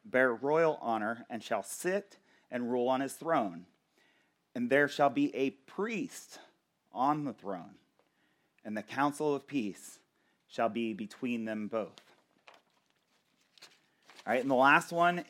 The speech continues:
is king, which comes from Micah five two. And again, these aren't all the, all the ones, but these are some of them. "But you, O Bethlehem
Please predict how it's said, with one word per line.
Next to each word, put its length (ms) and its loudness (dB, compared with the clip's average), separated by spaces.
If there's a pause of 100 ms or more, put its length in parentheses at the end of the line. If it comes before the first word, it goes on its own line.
is 280 2 (140)
king, 560 0 (1300)
which 200 -8
comes 200 0
from 200 -4
Micah 840 4 (520)
five 460 6 (120)
two. 400 -4 (640)
And 80 -2
again, 240 0
these 120 -2
aren't 160 2
all 160 2
the, 60 0
all 500 -2
the 60 -4
ones, 300 -12
but 160 -4
these 160 -8
are 80 -10
some 180 -4
of 140 -8
them. 180 -20 (920)
"But 280 4
you, 640 0 (180)
O 160 4
Bethlehem 920 4